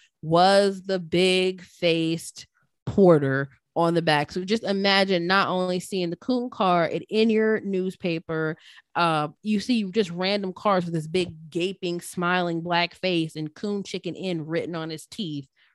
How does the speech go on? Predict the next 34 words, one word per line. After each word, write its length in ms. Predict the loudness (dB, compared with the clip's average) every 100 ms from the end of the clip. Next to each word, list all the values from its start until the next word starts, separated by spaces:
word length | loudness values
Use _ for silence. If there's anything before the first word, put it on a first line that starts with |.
| _ -14
riding 480 | -4 0 0 0 -2
around 400 | -2 -2 -2 0
town. 480 | 0 0 -4 -12 -18 _ _ _ _ -20 -20 -20 -20 -4
Now, 380 | 0 2 2 -2
despite 520 | -2 -6 -2 0 2
all 240 | 2 0 2
this, 360 | 0 0 -2
he 180 | -6 -4
didn't 320 | 2 4 4
change 320 | 2 2 0
the 100 | -2
name 380 | 0 2 0 -2
and 320 | -4 -2 0 -2
the 60 |
tire 420 | -4 -2 0 -2
covers 460 | -4 -4 -4 -4 -8
kept 320 | -8 -8 -8 -14
coming. 640 | -4 0 2 0 -6 -16 -20 _ -20 -20 -6
Um, 400 | -2 0 0 -2
so 340 | -4 0 0 0
despite 460 | -2 0 0 0
the 320 | 0 0 -2 -2
column 360 | 2 2 0
saying 280 | -2 -4 -2
there 160 | -2 0
was 380 | 2 2 0
some 240 | -2 -4 -4
success 840 | -8 -14 -10 -2 2 2 2 -2
with 220 | -8 -4
the 100 | -4
repainting 600 | -4 -4 -4 -2 -2 -2
of 120 | -4
the 80 | -6
door, 520 | -4 -4 -2 -4 -6